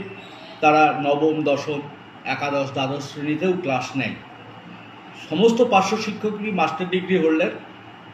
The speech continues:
এবং সকলেই বিএড প্রশিক্ষণপ্রাপ্ত। কেউ কেউ স্পেশালি কোর্সটা করেছে ঠিকই, কিন্তু তাদের যোগ্যতা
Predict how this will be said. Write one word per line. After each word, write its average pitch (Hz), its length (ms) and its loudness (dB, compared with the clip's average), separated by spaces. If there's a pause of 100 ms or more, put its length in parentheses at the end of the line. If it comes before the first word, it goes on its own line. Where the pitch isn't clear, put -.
(120)
এবং 160 400 0 (560)
সকলেই 196 440 0 (360)
বিএড 185 480 6 (120)
প্রশিক্ষণপ্রাপ্ত। 180 920 -2 (1080)
কেউ 180 140 6
কেউ 180 360 4 (880)
স্পেশালি 208 760 2 (480)
কোর্সটা 170 300 -2
করেছে 196 380 2
ঠিকই, 190 380 0 (720)
কিন্তু 208 440 0 (360)
তাদের 180 320 6
যোগ্যতা 202 720 2